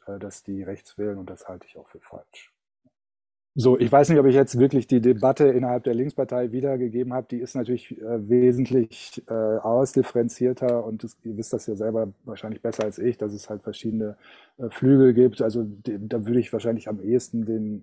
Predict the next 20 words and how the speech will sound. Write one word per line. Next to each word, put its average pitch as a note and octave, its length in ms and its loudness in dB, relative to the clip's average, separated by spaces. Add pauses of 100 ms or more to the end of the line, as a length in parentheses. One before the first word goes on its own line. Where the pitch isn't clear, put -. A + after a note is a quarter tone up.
ähm, G#2 320 -12 (760)
de-, G2 120 -8
die G#2 120 -6
Position A#2 560 2
des, - 360 -8
des - 300 -14
sogenannten A2+ 460 -2
Bewegungsflügels, A#2 1400 0
äh, G#2+ 40 -8
äh, A2 840 -6
hier A2+ 260 -2
wiedergeben, A2 680 -2 (420)
äh, G#2+ 200 -8 (180)
die G#2+ 220 -4
vielleicht G#2+ 380 -8
am G#2+ 140 -8
stärksten G2+ 640 -10
mit F#2+ 160 -16
dem, F#2 480 -16
äh, F#2+ 60 -20